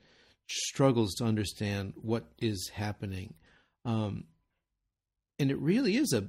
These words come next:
it's a big shift. It's a big change. And it's not necessarily, yeah, yeah, that generational gap, that's, that gets basically what it is.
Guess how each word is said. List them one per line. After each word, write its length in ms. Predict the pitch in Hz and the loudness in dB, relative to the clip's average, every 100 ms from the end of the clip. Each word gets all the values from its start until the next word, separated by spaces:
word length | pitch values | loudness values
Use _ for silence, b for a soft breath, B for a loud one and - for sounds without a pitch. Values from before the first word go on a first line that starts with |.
| - | -4
it's 140 | 120 131 | 0 2
a 60 | |
big 260 | 98 226 233 | 4 4 4
shift. 400 | - 240 120 - | 2 2 2 -2
It's 140 | - | -2
a 40 | 123 | 4
big 240 | 180 160 | 4 2
change. 640 | - 180 151 104 98 - 135 | -2 0 0 0 -4 -6 0
And 340 | 117 117 113 - B B B B _ _ - | 2 2 0 -8 B B B B _ _ 0
it's 760 | 127 117 113 - - - - _ _ 139 | 2 2 -2 -8 -6 -8 -10 _ _ -10
not 400 | 139 180 - - | -6 -6 -6 -2
necessarily, 720 | 165 156 135 - 147 139 - - | 0 0 0 0 -2 -2 -6 -4
yeah, 260 | 156 170 196 - - - - 415 349 _ _ _ _ _ _ | -2 -2 -4 -10 -16 -16 -14 -14 -16 _ _ _ _ _ _
yeah, 160 | 165 196 | 0 4
that 160 | 165 143 | 4 4
generational 600 | 170 175 170 185 - 127 | 4 6 4 2 0 0
gap, 320 | 175 208 - | 0 0 -4
that's, 240 | 113 117 - | -6 -6 -4
that 320 | 117 123 123 | -6 -6 -6
gets 260 | 135 - | -6 -6
basically 640 | 151 120 127 139 - 131 117 | -12 -2 0 2 0 -2 0
what 180 | 117 | 0
it 120 | 117 143 | 2 2
is. 240 | 143 | 0